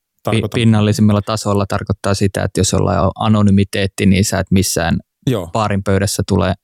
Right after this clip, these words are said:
Speaker 2: paljastaneeksi semmosia asioita.
Speaker 1: Kyllä. Se, mitä mä yrit-, yritin ajaa takaa vielä, on se, että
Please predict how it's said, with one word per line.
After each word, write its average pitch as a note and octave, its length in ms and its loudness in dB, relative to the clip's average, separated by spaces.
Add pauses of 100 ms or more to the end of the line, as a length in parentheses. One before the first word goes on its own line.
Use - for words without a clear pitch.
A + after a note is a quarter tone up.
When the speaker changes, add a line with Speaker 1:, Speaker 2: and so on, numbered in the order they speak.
(600)
Speaker 2:
paljastaneeksi G2 680 -2
semmosia F2+ 420 0
asioita. G#2+ 380 0
Speaker 1:
Kyllä. G2 260 -4 (400)
Se, A2+ 100 -4
mitä G#2+ 220 -2
mä G#2 120 -2
yrit-, G#2 300 -8
yritin G#2+ 300 -4
ajaa G#2 280 -2
takaa G#2 360 -6 (360)
vielä, G2+ 300 -2
on F#2+ 140 -4
se, G#2+ 140 -4
että G2 240 -6